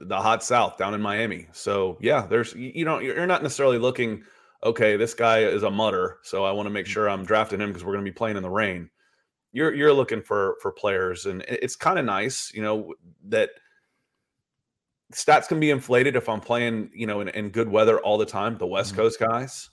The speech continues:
Speaker 1: Um, but for me, that means more in baseball <laughs> than it does in football, Nick.
Speaker 2: Yeah.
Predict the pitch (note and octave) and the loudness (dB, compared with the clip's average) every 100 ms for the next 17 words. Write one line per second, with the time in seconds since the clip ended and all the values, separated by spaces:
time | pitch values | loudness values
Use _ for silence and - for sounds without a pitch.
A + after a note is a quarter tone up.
0 | - F#2+ F#2+ F#2 F#2+ G#2+ - D3+ D3+ C3 | -10 -6 -6 -6 -4 -4 -2 0 2 2
1 | B2+ B2+ B2 F2+ F#2+ G#2+ - E2 - - | 0 0 -2 -2 -4 -4 -6 -8 -8 -10
2 | _ - A2 G#2 B2+ A2 - A2+ - A#2 | _ -10 -10 -4 -2 -2 -2 -8 -6 -6
3 | - G#2+ F2+ F2 F#2 - - _ _ _ | -4 -4 -4 -6 -10 -12 -20 _ _ _
4 | _ _ - G#2+ | _ _ -8 -4